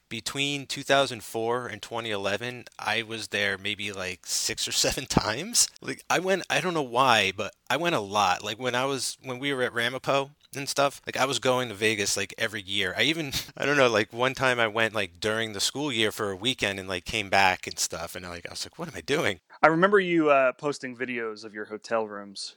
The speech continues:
Speaker 1: Yeah, so that's all my brother. That was all him getting comped with the suites and stuff like that. But,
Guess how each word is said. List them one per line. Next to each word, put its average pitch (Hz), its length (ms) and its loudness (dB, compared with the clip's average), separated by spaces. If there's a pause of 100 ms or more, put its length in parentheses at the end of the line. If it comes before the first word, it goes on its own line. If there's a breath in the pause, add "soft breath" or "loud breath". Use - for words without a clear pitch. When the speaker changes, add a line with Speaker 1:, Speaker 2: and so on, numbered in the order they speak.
(120)
Speaker 1:
Yeah, 110 220 6
so 120 140 4
that's 147 200 4
all 143 140 6
my 120 140 2
brother. 92 480 -2 (240 soft breath)
That 104 160 -4
was 120 120 -2
all 113 140 2
him 98 420 -4 (380)
getting 101 240 0
comped 98 460 0
with 104 140 -6
the 107 80 -4
suites - 420 0
and 92 100 -10
stuff - 320 0
like 90 180 -12
that. 90 280 0
But, 92 180 -10